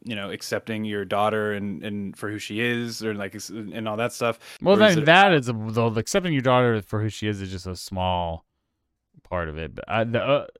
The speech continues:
Speaker 2: sorry, what was the other one?
Speaker 1: Well, the, uh, um, I'm trying to remember what the other one was, but the, uh, uh, it, it was just interesting that everybody thought that it was, like, it focused, everybody focused on a different thread of the story in the film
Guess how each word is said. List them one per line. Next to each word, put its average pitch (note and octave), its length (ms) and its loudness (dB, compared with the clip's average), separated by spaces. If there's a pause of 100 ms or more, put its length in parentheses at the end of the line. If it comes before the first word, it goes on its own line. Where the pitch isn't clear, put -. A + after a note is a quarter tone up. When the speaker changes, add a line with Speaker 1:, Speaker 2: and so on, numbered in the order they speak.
(120)
Speaker 2:
sorry, F2+ 420 -4
what G2+ 120 0
was A#2 140 2
the A#2 80 4
other A2+ 120 2
one? C#3 220 -2 (800)
Speaker 1:
Well, C3 120 0
the, D#3 240 10
uh, C#3+ 240 8 (280)
um, A2+ 220 -2
I'm D3+ 280 6
trying G3 180 6
to E3 40 6
remember C#3+ 280 4
what A#2+ 100 2
the A#2+ 80 4
other A#2 160 2
one G#2+ 140 0
was, G#2 180 0
but G#2+ 220 -2
the, A#2 420 0
uh, A2 80 -2
uh, G2 800 -2
it, C3+ 220 2
it F#3+ 40 10
was E3 100 8
just C#3+ 140 -2
interesting E3 300 6
that C#3 100 4
everybody B2+ 400 2
thought A#2 300 2
that A#2+ 100 2
it G#2+ 140 -4
was, A2 180 -6
like, G#2 160 -2
it A#2+ 140 -6
focused, A#2+ 420 -2 (160)
everybody E3 320 6
focused C3+ 380 0
on C3+ 100 4
a A#2 60 0
different A2+ 340 -4
thread A#2 340 0
of G#2 220 -4
the F2+ 80 -14
story A2 560 0 (240)
in A#2 140 -2
the F#2+ 80 -4
film A#2 540 0